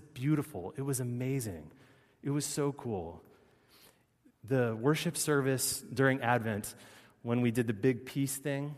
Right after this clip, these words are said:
do you all remember that worship service if you were here? That happened because the kids' table was gone. Because we said, "Children can help us worship. Children are an integral part of that." High school students are gonna be helping us lead worship this day.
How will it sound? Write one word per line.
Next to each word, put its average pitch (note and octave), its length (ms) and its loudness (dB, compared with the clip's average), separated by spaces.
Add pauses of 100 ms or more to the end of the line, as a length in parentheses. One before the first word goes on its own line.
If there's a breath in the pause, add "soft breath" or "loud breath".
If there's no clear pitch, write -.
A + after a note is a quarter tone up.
do A#2+ 80 -8
you B2 120 -2
all B2+ 80 0
remember B2 260 2
that B2+ 220 2
worship C#3 320 -2
service C3+ 380 -2
if C#3 140 -6
you B2+ 100 0
were C3 80 0
here? C#3 380 -2 (720 loud breath)
That E3 200 2
happened D3 380 -2
because C3 260 0
the A2 100 -4
kids' - 320 -4
table A2 340 -6
was G#2 120 -6
gone. F#2 500 -4 (760 soft breath)
Because D3 280 -2
we D#3 100 0
said, C#3+ 300 0
"Children F#3 460 0
can E3 180 -2
help D3 220 -2
us C#3+ 160 -2
worship. A2+ 560 -6 (100)
Children F3+ 400 0
are D3+ 60 6
an C3+ 140 2
integral D#3 380 0
part - 280 0
of G2+ 120 -2
that." E2 320 -12 (400 soft breath)
High F3+ 180 -2
school D3+ 220 -4
students A2 420 -4
are B2 140 -6
gonna C3 180 0
be C3 80 -2
helping D#3 400 -2
us C3 220 -2 (160)
lead C3+ 240 -2
worship B2 460 -4
this - 140 -8
day. E2 320 -10